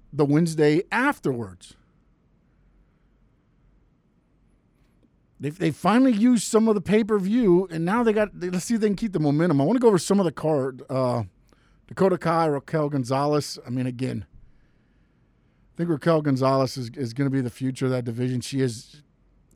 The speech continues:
changed so much since she debuted. Her in-ring work has gotten a lot better. I think it's still good. She's got more.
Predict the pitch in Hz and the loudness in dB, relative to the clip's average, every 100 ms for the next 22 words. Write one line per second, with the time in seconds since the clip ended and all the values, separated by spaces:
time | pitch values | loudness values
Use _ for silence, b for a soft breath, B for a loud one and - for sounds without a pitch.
0 | _ _ _ _ _ _ - - 160 165 | _ _ _ _ _ _ -12 -2 0 0
1 | 120 107 - - 147 156 143 - 123 127 | -4 -12 -18 -8 -4 -2 -2 -4 -8 -10
2 | 117 113 131 117 123 135 139 123 - _ | -10 -6 -4 -4 -4 -2 -4 -8 -20 _
3 | _ _ _ _ _ _ _ _ _ _ | _ _ _ _ _ _ _ _ _ _
4 | _ _ _ _ _ _ _ _ _ _ | _ _ _ _ _ _ _ _ _ _
5 | _ _ _ _ _ 139 160 160 156 131 | _ _ _ _ _ -6 -2 0 2 2
6 | 147 135 143 143 - _ _ _ _ _ | 2 2 0 -2 -16 _ _ _ _ _
7 | _ _ _ _ _ _ 117 - 151 143 | _ _ _ _ _ _ -16 -4 -2 -2
8 | 131 127 110 123 139 - _ _ _ _ | -2 -4 -4 -4 -6 -8 _ _ _ _
9 | _ _ _ _ _ _ _ _ _ _ | _ _ _ _ _ _ _ _ _ _
10 | _ _ _ _ _ _ _ _ _ _ | _ _ _ _ _ _ _ _ _ _
11 | _ _ _ 127 147 147 127 156 135 131 | _ _ _ -4 -2 -2 -4 -4 -2 -4
12 | - 135 151 135 123 127 131 | -6 -6 -6 -4 -4 0 -2